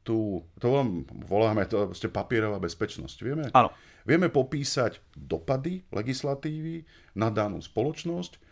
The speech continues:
Speaker 1: ako by to malo byť pretavené do nejakých bezpečnostných nastavení, ako narábať s dokumentami, ako narábať s informáciami, dátami. Potom máme technický tím, ktorý je viac ako schopný to naimplementovať, či už namigrovať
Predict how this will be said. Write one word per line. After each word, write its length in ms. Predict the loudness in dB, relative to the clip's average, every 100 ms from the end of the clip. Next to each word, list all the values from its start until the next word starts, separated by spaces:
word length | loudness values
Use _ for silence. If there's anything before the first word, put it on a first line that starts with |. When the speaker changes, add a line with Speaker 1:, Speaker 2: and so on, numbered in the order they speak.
| -20
Speaker 1:
ako 340 | -2 0 2 0
by 140 | 0
to 160 | -2 -2
malo 160 | -2 -4
byť 160 | -6 -4
pretavené 560 | -2 0 0 0 -2 -2
do 80 |
nejakých 400 | -2 -2 -6 -10
bezpečnostných 800 | -2 -2 0 -6 -4 -6 -6 -6
nastavení, 560 | -2 -2 -2 -2 0 -2
ako 320 | -2 0 0
narábať 400 | 0 0 -2 -2
s 20 |
dokumentami, 600 | 0 0 2 0 0 -2 -2
ako 240 | -6 -4
narábať 280 | -4 -4 -6
s 80 | -4
informáciami, 720 | -4 -4 -4 -6 -6 -8 -6
dátami. 560 | -6 -8 -4 -4 -2 -6 _ _ -20 -20 -20 -20 -20 -2
Potom 320 | 0 2 4
máme 260 | 2 2 2
technický 640 | 2 2 -4 -4 -8 -6
tím, 320 | -4 -4 -4
ktorý 560 | -2 0 2 0 -4 -6
je 400 | -2 -2 -2 -8 -14 -4
viac 320 | 4 4 4
ako 240 | 0 -2 -8
schopný 640 | -2 -2 -2 -6 -6 -10 -18 -18
to 80 | -16 -16 -16 -10
naimplementovať, 880 | -6 -2 -2 -2 -2 -2 -4 -4
či 140 | -6 -2
už 160 | 0 2
namigrovať 720 | 4 4 2 2 2 0